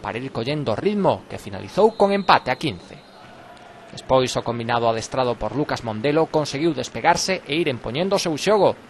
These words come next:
para, con dúas triplas consecutivas, marcharse aos vestiarios dominando por seis. A mesma tónica continuou tralo descanso e semellaba que España tiña a opción de romper o partido acadando unha distancia máxima de nove puntos. Pero Polonia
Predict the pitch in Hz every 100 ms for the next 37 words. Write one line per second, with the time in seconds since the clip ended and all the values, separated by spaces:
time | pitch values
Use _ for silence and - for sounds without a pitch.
0 | - 90 87 - 104 110 127 110 - 135
1 | - 120 110 147 139 185 190 151 151 151
2 | - - - - - 185 - 101 101 -
3 | - 190 214 208 180 185 196 208 208 202
4 | 196 - 110 - - - - - - -
5 | - - - - - - - 107 113 101
6 | 123 123 123 120 131 120 131 151 160 165
7 | 143 123 190 185 - 117 - - - -
8 | 101 156 156 - - 127 131 123 139 131
9 | 117 104 - 170 180 170 196 190 190 196
10 | 185 165 139 135 156 - - - - 175
11 | 135 113 104 92 - - 151 135 98 123
12 | - 185 180 147 143 202 208 202 120 -
13 | - - - - - - - - - 170
14 | 185 165 143 151